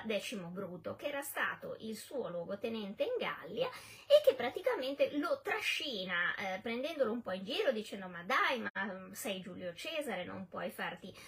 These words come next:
bloccare da un po' di mal-, di malessere, dai presentimenti di tua moglie che ha detto che ha avuto un brutto sogno",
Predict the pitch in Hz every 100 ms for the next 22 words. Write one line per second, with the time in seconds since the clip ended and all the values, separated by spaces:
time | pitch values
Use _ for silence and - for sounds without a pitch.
0 | - - 220 226 220 190 170 226 220 185
1 | 185 185 208 190 185 185 185 175 180 175
2 | 175 175 190 190 175 156 226 277 - 208
3 | 196 185 - - 214 220 214 208 190 190
4 | 202 185 170 190 208 185 185 185 208 180
5 | 262 202 190 175 180 175 - 190 190 175
6 | 190 196 202 208 - - - 294 453 339
7 | 214 175